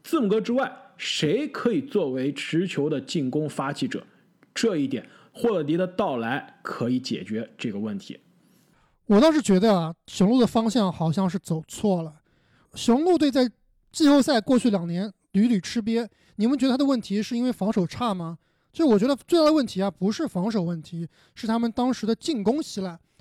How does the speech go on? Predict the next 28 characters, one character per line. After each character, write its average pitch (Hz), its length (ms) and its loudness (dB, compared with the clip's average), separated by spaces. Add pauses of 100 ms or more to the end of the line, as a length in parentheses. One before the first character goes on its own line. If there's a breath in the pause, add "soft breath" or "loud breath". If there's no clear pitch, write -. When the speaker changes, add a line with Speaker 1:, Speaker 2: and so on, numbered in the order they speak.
(180)
Speaker 2:
那 269 100 -2
霍 330 180 2
勒 254 80 4
迪 202 140 -4
确 254 180 -2
实 196 140 -4
是 226 140 -8
一 220 80 -4
个 202 80 -4
联 185 200 -4
盟 220 200 -6
顶 175 260 -6
级 175 80 -6
的 240 100 -2
防 196 240 -6
守 220 140 -2
者， 175 160 -8 (340 soft breath)
但 247 140 -2
是 208 80 2
他 311 320 -6
的 320 80 0
进 247 220 -4
攻， 247 120 -4
他 254 140 -4
的 277 60 -2
组 180 280 -4
织 190 180 -4
啊， 226 140 -2